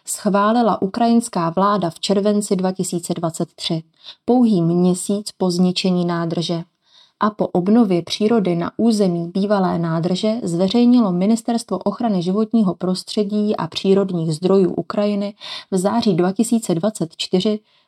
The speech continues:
koncepční dokument, který vymezuje rozsah odchylek od pravidel posuzování vlivu na životní prostředí.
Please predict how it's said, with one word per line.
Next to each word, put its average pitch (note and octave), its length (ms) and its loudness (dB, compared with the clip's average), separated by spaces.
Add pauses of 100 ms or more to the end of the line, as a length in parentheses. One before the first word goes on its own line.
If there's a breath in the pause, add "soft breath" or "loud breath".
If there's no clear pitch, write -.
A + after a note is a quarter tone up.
koncepční A3+ 680 0
dokument, E3+ 680 -4
který B3+ 320 0
vymezuje A3 640 2
rozsah - 560 -6
odchylek A3+ 640 -2 (300 loud breath)
od F3 260 -2
pravidel F#3+ 480 2
posuzování G#3 800 0
vlivu G3 340 0
na G#3 120 0
životní G3 480 0
prostředí. F3 760 -4